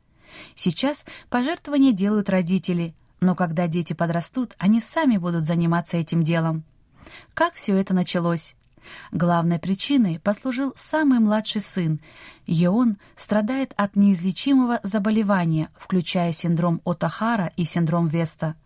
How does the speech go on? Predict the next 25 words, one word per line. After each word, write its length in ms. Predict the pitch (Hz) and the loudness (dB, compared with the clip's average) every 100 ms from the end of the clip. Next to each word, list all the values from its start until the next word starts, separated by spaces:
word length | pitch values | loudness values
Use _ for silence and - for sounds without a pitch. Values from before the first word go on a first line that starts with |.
| _ - - - - | _ -20 -20 -18 -8
Врачи 520 | - 170 170 - 254 - - - | -2 0 0 -2 -4 -6 -8 -2
поставили 460 | 220 - 277 254 | -2 -2 -2 -2
диагноз 500 | 214 247 254 233 220 | 0 0 0 -2 0
ребёнку 460 | 220 202 233 214 196 | 0 2 0 0 -2
в 80 | 175 | 0
возрасте 460 | 262 220 208 190 | -2 -2 -4 -4
двух 300 | 165 185 - | -2 -2 0
месяцев. 540 | 185 170 165 151 160 156 _ _ _ - - - | 0 2 -2 -4 -6 -6 _ _ _ -20 -12 -2
Ребёнок 560 | 175 165 214 190 156 | 0 2 2 2 0
страдал 360 | - 185 185 220 | -4 -2 -2 -2
от 160 | 185 180 | -4 -6
судорог, 500 | - 247 214 170 165 | -4 -4 -2 -2 -2
которые 400 | 196 190 220 202 | -4 -2 0 0
случались 540 | - 202 - 240 208 | -2 -4 -2 -2 -2
пятьдесят-шестьдесят 1200 | - 202 165 196 - 262 262 - 196 190 - 185 | -2 -2 0 -2 -2 -4 -4 -2 -2 -2 -2 -2
раз 200 | 180 180 | -2 -2
в 60 | 165 | -2
день. 320 | 160 170 156 - _ - - - - - | -2 0 -2 -6 _ -20 -20 -20 -8 -2
Из-за 240 | 160 170 | 0 0
постоянного 720 | - 165 175 170 170 165 160 | -2 -4 -2 0 2 2 0
стресса 560 | 160 208 233 - 156 - - - | -2 -2 -2 -2 -6 -8 -14 -4
у 80 | 180 | 0
родителей 460 | 170 151 175 165 160 | 0 0 -2 -2 0
началась 420 | 165 165 160 151 | 0 0 -2 0
депрессия. 680 | 156 160 160 156 160 156 | -2 0 0 0 0 -2